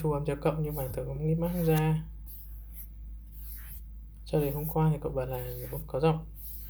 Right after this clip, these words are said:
của tớ thì cậu mới đi ngủ sớm được. Thế hôm nay tớ lại ngủ ở đây, tớ thu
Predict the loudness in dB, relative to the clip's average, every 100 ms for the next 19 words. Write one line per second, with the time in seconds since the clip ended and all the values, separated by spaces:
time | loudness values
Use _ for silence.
0 | -6 -4 -4 -8 -12 -4 -2 -2 -4 -10
1 | -10 -10 -12 -12 -12 -12 -10 -4 -4 -2
2 | -2 2 4 4 4 0 0 4 2 2
3 | -4 -10 -12 -12 -12 -12 -12 -12 -12 -4
4 | -2 0 0 0 0 0 0 -2 -2 -4
5 | -2 -2 -2